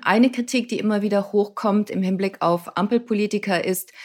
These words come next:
dass sie keine abgeschlossene Ausbildung, Berufsausbildung und vielleicht nicht mal,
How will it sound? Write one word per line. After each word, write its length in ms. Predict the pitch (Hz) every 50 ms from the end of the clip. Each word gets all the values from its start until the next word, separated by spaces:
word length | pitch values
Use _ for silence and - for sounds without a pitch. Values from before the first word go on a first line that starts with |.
| - - _
dass 160 | - 190 185
sie 100 | - 196
keine 420 | - - 190 175 185 185 165 - -
abgeschlossene 840 | 180 - - 190 185 - - 180 175 180 - 190 180 170 147 -
Ausbildung, 640 | - 165 190 220 - - - 214 202 190 190 190 165
Berufsausbildung 920 | - 180 208 220 - - - - 185 190 185 - _ 190 180 180 180 175 175
und 120 | 165 170
vielleicht 300 | - - 165 151 156 -
nicht 200 | - 160 - -
mal, 340 | - 170 156 151 156 156 147